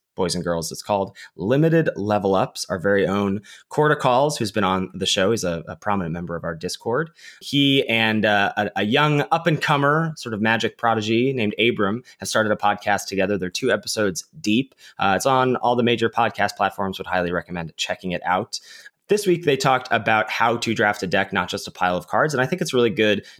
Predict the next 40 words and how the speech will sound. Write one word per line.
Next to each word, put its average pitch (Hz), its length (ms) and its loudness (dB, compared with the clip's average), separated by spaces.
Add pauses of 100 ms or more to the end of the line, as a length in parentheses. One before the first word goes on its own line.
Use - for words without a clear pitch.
dovetail 104 760 2 (280)
for 101 400 0
this 92 280 -2
episode 110 440 0
as - 140 -2
well, 113 180 4
as 101 100 -2
we're 135 80 0
gonna 143 120 2
talk 98 260 0
about, 92 380 0
like, 87 240 -2 (160)
the 107 80 -4
considerations 120 680 2
that - 160 0
we 98 260 2
have 92 640 2 (360)
during 101 520 2
a 82 140 -2
draft. 90 680 0 (240)
Um, 82 340 0
you 98 80 0
know, 87 200 0
talk - 200 0
about, 92 240 0
like, 85 160 -6
drafting 92 600 0
a 98 100 0
deck, 90 460 -2
making 92 260 -4
sure 92 180 -2
that 85 120 -4
while 95 280 0
you're 92 200 0
drafting, 160 420 0
you 117 120 2
are 98 100 2
building 123 320 0
your 98 100 0
deck. 92 320 -2